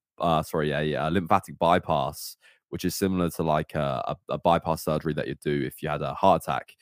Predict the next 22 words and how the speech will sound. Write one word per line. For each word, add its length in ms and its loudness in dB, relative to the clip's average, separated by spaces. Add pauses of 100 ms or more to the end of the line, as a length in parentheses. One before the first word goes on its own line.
(280)
where 280 4
what 160 2
you, 140 2
what 220 2
you'll 140 4
do 280 4
is 140 -4
you'll 100 0
take 300 0 (240)
the, 520 -2 (340)
where, 180 0
where 160 2
the 100 2
lymph 240 -2
node 200 0
is, 80 -16 (140)
uh, 240 -2 (180)
the 60 -4
lymphatic 520 0
vessels 320 -2
are 120 -8
blocked, 480 2